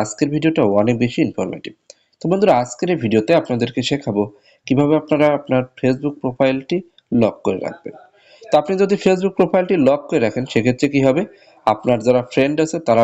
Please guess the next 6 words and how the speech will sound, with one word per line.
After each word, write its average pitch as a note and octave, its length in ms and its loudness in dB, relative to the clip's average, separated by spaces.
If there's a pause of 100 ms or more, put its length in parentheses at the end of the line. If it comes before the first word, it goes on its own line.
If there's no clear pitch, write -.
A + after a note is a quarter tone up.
ব্যতীত A#2 300 -2 (160)
বাইরের A2 380 2
কেউ D#3 120 4 (100)
আপনার C3 220 -4 (1000)
প্রোফাইলটি C3 420 2 (120)
দেখতে A3+ 220 -2